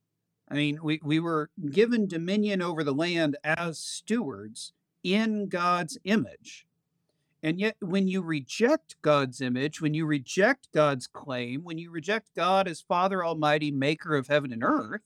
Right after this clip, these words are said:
well, then you are already in a sinful relationship against him. You have broken the first commandment, and because you've broken the first commandment, everything that there follows is an action of sin.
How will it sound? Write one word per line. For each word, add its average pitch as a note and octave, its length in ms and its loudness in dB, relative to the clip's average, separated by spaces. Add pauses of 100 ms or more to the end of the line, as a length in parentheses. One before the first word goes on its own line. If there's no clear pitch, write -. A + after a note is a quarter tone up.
(880)
well, D4 140 2
then D4 260 2
you C#4 160 -2
are B3+ 260 6
already A#3+ 880 0
in F#3 140 -4
a E3+ 80 -2
sinful F3 560 -4
relationship C#3 800 -2
against B2 500 -10
him. B2 200 -12 (280)
You E3 160 -4
have E3 160 -4
broken B3+ 420 2
the G3+ 60 2
first F3+ 380 -6
commandment, B2+ 640 0
and E3 120 0
because G3+ 420 0
you've G3+ 140 -4
broken F#3 340 -2
the D3+ 60 -2
first C#4 340 0
commandment, B2 500 -2 (340)
everything A#3 800 0
that F#3+ 220 -2
there G3 220 2
follows G3 720 0
is A#3 220 2
an G3+ 100 0
action G3 420 -2
of D#3+ 120 -6
sin. - 480 -6